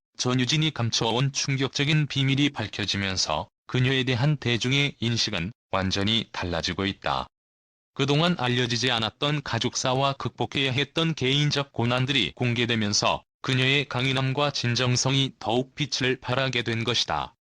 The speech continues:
이 비밀은 전유진이 왜 지금의 위치에 올 수밖에 없었는지를 이해하는 데 핵심적인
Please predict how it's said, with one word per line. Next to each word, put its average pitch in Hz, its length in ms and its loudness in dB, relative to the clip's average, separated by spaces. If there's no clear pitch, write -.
이 131 140 0
비밀은 135 420 -2
전유진이 127 560 2
왜 143 160 0
지금의 143 480 2
위치에 131 560 0
올 117 160 4
수밖에 139 500 0
없었는지를 127 760 0
이해하는 123 420 2
데 120 160 2
핵심적인 135 800 0